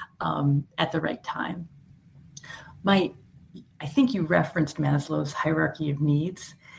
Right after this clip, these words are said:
And one of my favorite things about Maslow's hierarchy of needs is what's at the top, which is about self-actualization.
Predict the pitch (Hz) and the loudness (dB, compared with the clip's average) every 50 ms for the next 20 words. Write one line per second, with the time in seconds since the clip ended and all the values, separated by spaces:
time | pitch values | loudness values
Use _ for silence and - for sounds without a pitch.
0 | - - - - - - - - 160 156 156 156 151 147 151 151 151 151 151 151 | -20 -20 -20 -20 -20 -20 -10 -4 0 2 2 4 4 4 4 2 2 2 0 -2
1 | - - - _ 175 190 220 240 233 202 196 151 139 - - - - - - - | -4 -8 -8 _ 2 4 6 6 6 4 2 0 -2 -6 -10 -14 -16 -14 -4 -2
2 | 190 196 196 190 185 170 175 - 131 127 - - - - - - _ - - - | 0 0 2 0 -2 -2 -2 -4 -4 -4 -6 -8 -10 -16 -20 -20 _ -20 -20 -16
3 | - - 185 151 139 135 160 202 196 - - - - 160 156 151 151 151 147 147 | -4 -2 -2 0 0 0 0 0 0 -2 -2 -2 -2 0 0 0 0 0 0 0
4 | 143 165 156 147 - - 156 151 151 156 147 143 - 147 143 - - - - - | 0 -2 -4 -4 -4 -4 -4 -2 -2 -2 -4 -4 -6 -10 -12 -12 -10 -10 -10 -10
5 | 170 143 - 139 151 156 147 - - 170 147 151 160 165 160 - 160 147 - - | -6 -4 -2 0 0 0 -2 0 -2 -2 0 0 0 -2 -2 -2 -6 -6 -6 -8
6 | - - - - 151 190 220 - - - 156 147 - 151 139 160 - 143 135 135 | -6 -6 -6 -2 0 0 0 0 0 -2 -2 0 0 0 -2 0 -2 -2 -2 -4
7 | - - - - 143 143 - 135 - - - - - - - 143 139 - - - | -4 -4 -4 -4 -4 -4 -4 -4 -4 -4 -6 -8 -6 -6 -6 -4 -4 -6 -6 -6
8 | - - - - - 165 | -6 -8 -8 -8 -8 -8